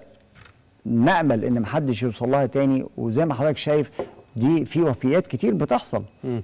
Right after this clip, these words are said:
Speaker 1: نتيجه وجود امراض داخليه جوه الجسم كمان، ما هو فيش حد سليم مية في المية.
Speaker 2: طب هنا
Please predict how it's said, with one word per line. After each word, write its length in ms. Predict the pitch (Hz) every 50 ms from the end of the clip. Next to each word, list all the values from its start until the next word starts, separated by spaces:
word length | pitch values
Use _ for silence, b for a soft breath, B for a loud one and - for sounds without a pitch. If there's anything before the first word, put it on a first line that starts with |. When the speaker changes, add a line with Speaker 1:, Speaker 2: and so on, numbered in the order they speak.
| -
Speaker 1:
نتيجه 380 | - 120 107 - 170 160 156 123 - -
وجود 320 | - 120 107 117 151 151 -
امراض 340 | 117 117 110 123 151 147 127
داخليه 340 | 117 107 - 120 127 143
جوه 220 | 143 127 135 147 143
الجسم 360 | 127 113 165 165 - - 127
كمان، 400 | - - 135 165 185 180 143 113
ما 100 | 110 104
هو 40 | 104
فيش 220 | - 139 131 -
حد 220 | - - 160 147 120
سليم 380 | - 143 139 156 185 185 165
مية 120 | 165 185 185
في 120 | - 165
المية. 360 | 165 180 214 233 208 143 101 - b b b b b b
Speaker 2:
طب 120 | - 180 - - - - 143 139
هنا 340 | 117 143 214 254 247 185